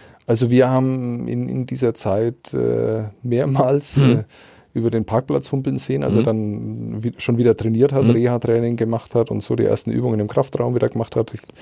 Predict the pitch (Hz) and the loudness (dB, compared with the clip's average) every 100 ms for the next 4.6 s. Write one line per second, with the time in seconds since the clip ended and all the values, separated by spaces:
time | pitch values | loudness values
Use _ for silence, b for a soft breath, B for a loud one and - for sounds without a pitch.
0 | B B B B - 113 110 107 98 120 | B B B B -6 -2 0 0 0 0
1 | 110 104 107 113 98 104 107 101 101 110 | 2 2 2 0 0 -2 -2 -2 2 2
2 | 113 120 107 104 104 107 107 117 101 127 | 4 2 0 -2 -2 -2 0 2 2 2
3 | 135 107 104 110 107 107 - - 107 101 | 0 0 -2 -2 -4 -6 -8 -6 0 0
4 | 101 107 - 98 101 95 | 0 -2 -4 -4 -4 -8